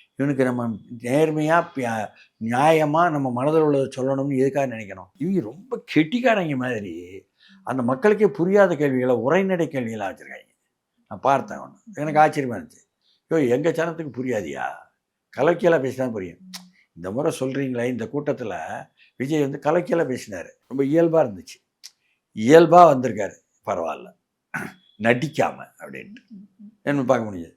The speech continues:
அந்த மாதிரி இந்த கருத்து கணிப்பு எடுப்பவர்களுக்கெல்லாம் அந்த கணிப்புக்கு ரொம்ப பாவம். அவங்க ஏதோ சில எண்ணிக்கையை எடுக்காங்க,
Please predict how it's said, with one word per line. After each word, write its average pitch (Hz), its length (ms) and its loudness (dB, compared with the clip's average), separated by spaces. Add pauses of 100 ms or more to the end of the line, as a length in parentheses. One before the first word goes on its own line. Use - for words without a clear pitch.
(320)
அந்த 165 260 4
மாதிரி 170 360 4
இந்த 127 240 -4
கருத்து 185 400 2
கணிப்பு 160 420 2
எடுப்பவர்களுக்கெல்லாம் 123 920 0 (440)
அந்த 131 160 -4
கணிப்புக்கு 165 480 0
ரொம்ப 170 220 2 (100)
பாவம். 190 420 4
அவங்க - 240 -10 (440)
ஏதோ 139 220 -4 (500)
சில 147 200 4
எண்ணிக்கையை 147 580 2
எடுக்காங்க, 120 440 -2